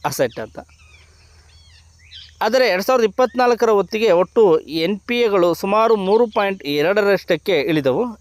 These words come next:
ಇದು ಹತ್ತು ವರ್ಷಗಳಲ್ಲಿ ಅತ್ಯಂತ ಕಡಿಮೆ. ದಿವಾಳಿತನ ಮತ್ತು ದಿವಾಳಿತನ ಸಂಹಿತೆ ಪರಿಚಯ, ಆಸ್ತಿ ಪುನರ್ನಿರ್ಮಾಣ,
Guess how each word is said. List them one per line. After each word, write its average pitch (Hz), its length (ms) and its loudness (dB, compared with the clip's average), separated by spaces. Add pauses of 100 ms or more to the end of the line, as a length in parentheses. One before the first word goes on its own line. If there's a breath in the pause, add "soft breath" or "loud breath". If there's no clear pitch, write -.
ಇದು 208 240 2
ಹತ್ತು 165 260 -2
ವರ್ಷಗಳಲ್ಲಿ 208 520 2
ಅತ್ಯಂತ 214 360 0
ಕಡಿಮೆ. 143 400 -2 (400)
ದಿವಾಳಿತನ 233 480 2
ಮತ್ತು 214 320 -2
ದಿವಾಳಿತನ 190 480 0
ಸಂಹಿತೆ 214 560 0
ಪರಿಚಯ, 170 440 -2
ಆಸ್ತಿ 190 500 -2
ಪುನರ್ನಿರ್ಮಾಣ, 170 920 -2